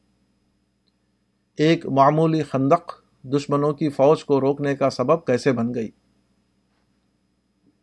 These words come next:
مذکورہ تفصیلات کے مطابق یہ خندق تقریباً چھ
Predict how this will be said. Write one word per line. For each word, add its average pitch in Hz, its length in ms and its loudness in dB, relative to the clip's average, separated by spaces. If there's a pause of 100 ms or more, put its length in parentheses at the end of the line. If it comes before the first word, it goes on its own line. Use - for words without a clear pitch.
(440)
مذکورہ 147 600 4
تفصیلات 139 520 4
کے 143 80 -2
مطابق 135 600 -2 (1040)
یہ 147 260 2
خندق 143 500 0 (540)
تقریباً 160 640 2
چھ 190 240 2